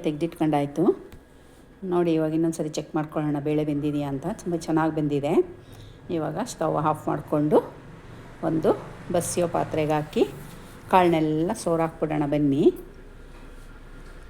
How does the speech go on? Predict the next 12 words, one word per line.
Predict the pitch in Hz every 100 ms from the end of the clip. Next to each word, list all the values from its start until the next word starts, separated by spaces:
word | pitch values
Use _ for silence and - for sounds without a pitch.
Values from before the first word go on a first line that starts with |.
| -
ಕಾಳನ್ನೆಲ್ಲ | 185 170 160 160
ಸೋರಾಕಿದ | 156 165 160 160 156 151
ನಂತರ | 147 151 156 151
ನಾವು, | 151 320 - - - - - 185
ನಾನು | 170 170
already | 165 165 160 175
ಅನ್ನಕ್ಕೆ | 143 160 156
ಇಟ್ಟಿದ್ದೀನಿ, | 147 170 160 135 139 320 - - - -
ಅನ್ನ | 160 160
ಆಗ್ತಾಯಿದೆ. | 156 - 170 156 139 156 381 - - - - - - - -
ನೋಡಿ, | 160 156
ಇವಾಗ | 151 147